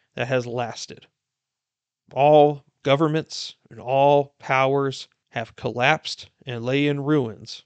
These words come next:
in front of God. Any ungodly agendas, God will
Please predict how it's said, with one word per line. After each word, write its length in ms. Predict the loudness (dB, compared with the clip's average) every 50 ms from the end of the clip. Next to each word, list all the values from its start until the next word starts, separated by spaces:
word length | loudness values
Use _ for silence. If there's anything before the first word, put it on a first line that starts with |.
| _ _ -16
in 120 | -14 -14
front 280 | -8 -4 -4 -4 -4 -6
of 100 | -8 -10
God. 280 | -12 -12 -12 -14 -18 _ _ _ _ _ _ _ _ _ _ _ _ _ _ _ _ _ _ _ _
Any 400 | -8 -6 -2 -2 -2 -2 -2 -6 _ _ _ _ _ -4
ungodly 640 | -2 -2 -2 -2 -2 -2 0 0 0 -2 -2 -4 -4
agendas, 640 | -4 -4 -4 -6 -6 -6 -10 -12 -14 -14 -16 -18 -20 _ _ _ _ _ _ _ _
God 380 | -8 -6 -4 -2 -2 -4 -6
will 380 | -8 -6 -4 -4 -4 -4 -6